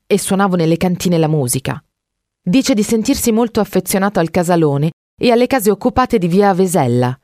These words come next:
come al Disco d'Oro, il negozio che era il centro di raccolta di tutte le tendenze musicali cittadine, dai punk ai metallari agli skin.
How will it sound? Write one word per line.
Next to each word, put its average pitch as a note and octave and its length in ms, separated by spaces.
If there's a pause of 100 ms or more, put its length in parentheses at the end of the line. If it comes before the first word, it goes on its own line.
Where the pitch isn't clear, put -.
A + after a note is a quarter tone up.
(220)
come F3+ 260
al E3+ 100
Disco F#3+ 340
d'Oro, C#3+ 400 (280)
il D#3+ 100
negozio E3 440
che F3 120
era D#3+ 140
il D3+ 120
centro F3+ 380
di C#3+ 100
raccolta C3+ 640 (220)
di A3+ 120
tutte B3+ 260
le D#3+ 120
tendenze G3+ 500
musicali F3+ 480
cittadine, A#2+ 680 (120)
dai C3+ 260
punk C#3+ 500 (100)
ai D#3 160
metallari C3+ 800
agli G3 240
skin. A#2+ 600